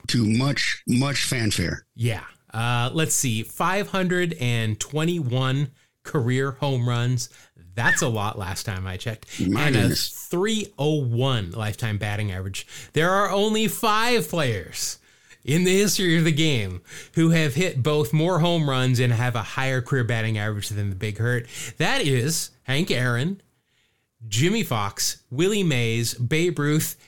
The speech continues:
Speaker 2: and Manny Ramirez.
Speaker 1: <laughs> Well, that's interesting.
Speaker 2: Yeah. Uh, again, some really good names. Manny Ramirez kinda sticks out there.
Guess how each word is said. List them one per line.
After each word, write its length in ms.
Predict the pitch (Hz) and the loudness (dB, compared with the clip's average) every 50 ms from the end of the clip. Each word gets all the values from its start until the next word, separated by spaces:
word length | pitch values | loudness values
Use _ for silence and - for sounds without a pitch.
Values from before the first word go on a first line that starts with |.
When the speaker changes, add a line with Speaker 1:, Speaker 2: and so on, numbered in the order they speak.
| _ _ | _ _
Speaker 2:
and 260 | - 139 151 143 127 123 | -2 0 2 4 4 4
Manny 320 | 131 175 240 285 311 311 | 2 2 2 2 2 2
Ramirez. 840 | 277 277 269 247 262 285 269 185 117 87 87 104 117 - - - - - | 2 2 2 2 2 2 2 0 0 -2 -4 -4 -4 -4 -4 -4 -6 -10
Speaker 1:
<laughs> 40 | - - _ - _ _ _ _ _ - - - - | -16 -20 _ -20 _ _ _ _ _ -4 -4 -2 -2
Well, 100 | - - - | -2 -2 -2
that's 200 | - 403 339 - - | -2 -2 -2 -2 -2
interesting. 600 | - - - 160 - - - - - - 302 - - | -2 -2 -2 -2 -2 -2 -2 -2 0 0 0 0 2
Speaker 2:
Yeah. 480 | 165 220 269 277 - - 107 92 87 - - _ | 2 2 4 2 2 0 0 -2 -6 -8 -12 _
Uh, 400 | - 135 147 151 151 143 147 135 - | -4 -2 0 0 0 0 -2 -4 -4
again, 760 | - 170 185 175 160 233 269 277 202 147 127 107 92 95 113 - | -2 0 2 2 4 4 2 2 2 2 0 0 -2 -4 -8 -10
some 600 | - - - - 185 180 170 170 170 175 180 185 175 | -6 -4 -2 0 2 2 4 4 4 4 2 2 0
really 560 | 160 139 127 131 143 180 226 240 208 233 226 | 0 2 2 2 2 2 2 2 2 2 2
good 500 | 175 147 117 - 165 185 233 233 175 131 | 4 2 4 4 4 4 4 4 4 4
names. 520 | 135 147 185 202 156 127 113 117 113 - | 4 4 4 2 2 2 2 0 0 2
Manny 320 | 143 147 151 180 247 285 254 | 2 2 4 2 2 2 2
Ramirez 520 | 202 170 170 226 277 233 143 117 117 - | 2 2 2 2 2 2 2 2 0 0
kinda 260 | - - 143 107 107 | 0 -2 -2 0 0
sticks 340 | 107 - - 127 120 - - | 0 0 -2 -4 -4 -4 -4
out 260 | 120 95 95 - - | -4 -4 -4 -6 -6
there. 320 | - 101 95 92 92 104 | -6 -6 -6 -6 -6 -8